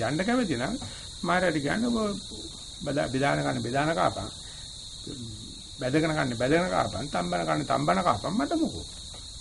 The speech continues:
අනේ එතකොට එන පෞරුෂත්වය, එතකොට එන ඒකට කියන්නේ වීර්යය කියලා, එන සමාධිය, එන ප්‍රඥාව මාරයට අහු වෙන්නේ නැහැ. මාරයට ඒක ශූන්‍යතා හරහා තියෙන නිසා, අ,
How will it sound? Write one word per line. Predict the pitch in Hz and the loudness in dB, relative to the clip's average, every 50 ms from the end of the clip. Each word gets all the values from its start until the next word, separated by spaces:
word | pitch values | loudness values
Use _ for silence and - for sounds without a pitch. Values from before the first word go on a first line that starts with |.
| - - - - - - | -12 -12 -12 -14 -12 -6
අනේ | - 147 175 190 147 | -4 -2 0 2 2
එතකොට | 123 - 196 208 247 240 247 | 2 2 2 2 2 2 2
එන | 226 202 196 | 2 0 0
පෞරුෂත්වය, | 190 185 147 156 175 185 - - 196 208 - - - 90 87 95 - - - - - - - - - - - - | 2 2 2 2 2 0 0 0 0 0 0 -2 -4 -2 -2 -2 -4 -6 -8 -10 -12 -12 -12 -12 -12 -12 -8 -8
එතකොට | 139 123 160 160 165 151 156 | -4 -2 0 0 0 0 0
එන | 151 143 139 | 0 2 2
ඒකට | 131 117 113 - - - - - - - - 127 113 113 - | 2 0 -2 -4 -6 -10 -12 -12 -12 -8 -6 -6 -6 -6 -6
කියන්නේ | - 101 95 104 107 | -8 -6 -6 -4 0
වීර්යය | 123 139 143 127 120 113 104 | 2 4 4 4 4 2 0
කියලා, | - - 104 - - - 196 - - - - - | -2 -4 -4 -2 -2 -2 -2 -4 -8 -10 -10 -4
එන | - 147 151 151 | 0 2 2 2
සමාධිය, | - - 175 160 165 156 123 110 101 104 101 104 139 190 202 - - - - - - - - | 2 0 0 2 2 2 2 2 0 0 0 0 0 -2 -4 -6 -10 -12 -12 -12 -14 -12 -6
එන | - 165 165 160 | -2 0 0 0
ප්‍රඥාව | - - 151 151 143 - - 240 240 165 120 113 101 110 160 220 196 - - - - - 175 147 | 0 0 -2 -2 0 2 2 4 4 4 2 2 2 2 2 0 0 -4 -8 -12 -10 -8 -4 -2
මාරයට | 131 135 135 147 156 151 156 156 151 151 - 180 185 165 131 - - - - - - - - | 0 2 2 2 4 4 4 4 4 2 2 2 2 4 2 2 -2 -6 -10 -12 -12 -10 -6
අහු | - 131 143 190 | -2 2 2 4
වෙන්නේ | 190 165 117 101 95 92 - | 6 4 4 2 0 -6 -8
නැහැ. | - - - - - - - - - - - - | -10 -12 -12 -12 -12 -12 -12 -12 -12 -12 -8 -6
මාරයට | 139 139 131 135 139 139 139 135 139 - 165 139 - - - - - - - - - | -2 0 2 2 2 2 2 2 2 2 0 0 0 -2 -6 -10 -12 -12 -12 -8 -4
ඒක | 143 135 135 135 - | -2 0 0 0 -2
ශූන්‍යතා | - - - 160 160 170 170 156 143 - 143 135 131 | -2 4 8 8 8 8 6 4 4 6 4 4 4
හරහා | 117 127 131 120 120 | 4 4 2 2 2
තියෙන | - - 143 147 165 | 2 0 2 2 2
නිසා, | 160 143 143 139 - 151 139 131 | 2 2 2 2 2 2 2 2
අ, | 120 123 - - - - - - - - 135 | 0 -2 -6 -10 -12 -12 -12 -12 -8 -6 -4